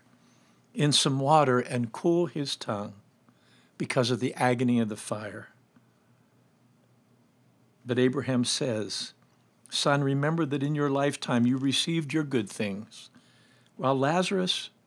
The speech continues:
received bad things. Now he is comforted. You are in agony." Lazarus was in the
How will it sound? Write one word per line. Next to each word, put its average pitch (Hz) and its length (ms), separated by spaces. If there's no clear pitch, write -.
received 131 500
bad 110 300
things. 104 500
Now 117 260
he 147 140
is 147 140
comforted. 104 580
You 113 220
are 104 120
in 104 120
agony." 101 560
Lazarus 123 640
was 120 180
in 120 140
the 107 240